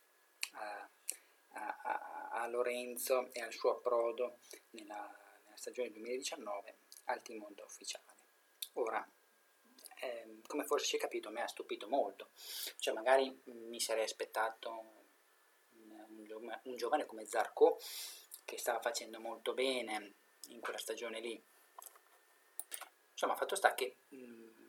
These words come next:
mi sorprese come scelta e cercai di, di, di darmi una spiegazione. Ora,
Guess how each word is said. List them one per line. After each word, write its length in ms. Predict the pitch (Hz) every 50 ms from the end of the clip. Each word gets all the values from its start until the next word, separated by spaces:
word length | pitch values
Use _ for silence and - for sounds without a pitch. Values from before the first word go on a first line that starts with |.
| - - - - - - - - - - -
mi 160 | 127 127 127
sorprese 720 | 120 - 131 120 - - - - 135 117 - - - - -
come 220 | - - - -
scelta 520 | - - - - - - - - - - - - - - - - - - - - -
e 80 | -
cercai 280 | - 180 - - 131 120
di, 160 | 117 123 120 - - -
di, 240 | 123 123 120 117 113
di 100 | 117 120
darmi 480 | - 127 127 127 127 123 117 113 - - - - - - - -
una 180 | 139 131 123
spiegazione. 800 | - - - 123 113 117 110 - - - 98 98 98 101 98 - - - - - - _ _ _ _ _ _
Ora, 280 | 160 135 117 107 -